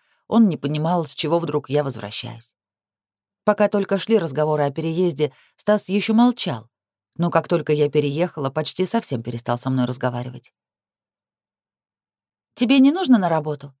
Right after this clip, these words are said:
спрашиваю у Динара, когда меня попросили выйти из кабинета.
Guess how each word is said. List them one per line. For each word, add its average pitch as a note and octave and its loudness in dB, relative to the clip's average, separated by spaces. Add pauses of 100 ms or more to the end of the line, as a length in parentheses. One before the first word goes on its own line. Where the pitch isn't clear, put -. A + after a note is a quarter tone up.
(760)
спрашиваю D#3 -2
у E3 -4
Динара, F#3+ 2
когда D3 0
меня D#3 -2
попросили F3 -2
выйти E3 -4
из C#3+ -8
кабинета. B2+ -6